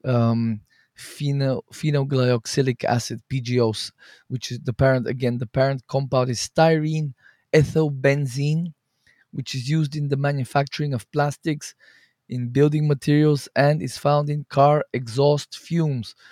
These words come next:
So, geez, I don't rem-, honestly don't remember what I was doing the day before I took this test. Again, not, not that many cars where I was living near the beach, but, um, a lot of old cars here in, in the south of Portugal. So,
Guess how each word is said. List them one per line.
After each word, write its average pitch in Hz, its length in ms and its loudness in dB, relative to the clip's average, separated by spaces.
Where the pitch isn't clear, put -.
So, 135 440 0
geez, 170 380 -8
I 160 120 -2
don't 180 280 -2
rem-, 170 220 -6
honestly 165 360 -6
don't 151 260 -8
remember 156 400 -4
what 160 160 2
I 160 40 4
was 147 140 -2
doing 147 400 -4
the 117 140 -2
day 127 200 4
before 123 300 -4
I 120 60 -2
took 120 200 -10
this 117 200 -6
test. 120 340 2
Again, 156 360 2
not, 165 180 2
not 165 340 -2
that 180 160 2
many 160 300 0
cars 156 640 -2
where 147 220 6
I 143 40 6
was 139 220 0
living 147 340 -2
near 147 160 0
the 131 100 -2
beach, 151 580 -4
but, 127 280 0
um, 127 300 2
a - 40 -4
lot 139 200 0
of 135 160 -2
old 143 260 -2
cars 120 340 -2
here 123 260 -6
in, 110 260 -4
in 117 80 -6
the 110 60 -6
south 117 260 -2
of 110 120 -14
Portugal. 117 480 -4
So, 113 320 -2